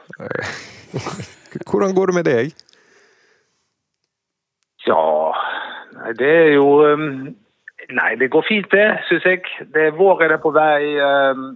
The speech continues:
Speaker 2: stadig mer av samfunnet åpner opp. Eh, det går mot lysere tider.
Speaker 1: Ja, vi må slutte å si at våren er på vei. Den har vært der i tre uker.
Speaker 2: Ja, men den er, den er litt sånn treig i, eh, em,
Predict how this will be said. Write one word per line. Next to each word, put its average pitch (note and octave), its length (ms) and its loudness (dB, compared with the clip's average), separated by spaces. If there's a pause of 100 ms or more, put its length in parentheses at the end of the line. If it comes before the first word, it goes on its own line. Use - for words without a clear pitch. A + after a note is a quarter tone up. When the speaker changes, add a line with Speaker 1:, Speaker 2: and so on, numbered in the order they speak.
(800)
Speaker 2:
stadig C#3+ 360 -2
mer C#3 160 0
av B2+ 160 0
samfunnet A#2+ 680 -4
åpner A#2 540 -2
opp. B2 240 -6 (120)
Eh, B2 1000 -4
det C3 180 -4
går C#3+ 140 2
mot B2+ 120 -4
lysere A#2+ 320 0
tider. G#2+ 400 0
Speaker 1:
Ja, - 160 -2
vi B2+ 140 0
må C3 100 0
slutte C#3+ 360 -2
å A2+ 40 -4
si G#2 80 0
at B2+ 120 -4
våren D3+ 400 0
er G#2 80 -4
på B2+ 120 -2
vei. C3+ 200 0
Den B2 160 0
har D#3 160 0
vært D#3 200 -4
der B2 160 0
i A#2+ 80 0
tre C#3 240 -2
uker. A#2+ 320 -2 (1600)
Speaker 2:
Ja, A#2 260 0
men A#2+ 160 -2
den B2+ 160 2
er, C3+ 240 4
den C3 260 2
er C#3+ 140 4
litt C3 180 0
sånn A#2 560 -2
treig A#2+ 540 0
i, A2 420 -4
eh, G2+ 240 0 (1120)
em, A2+ 540 0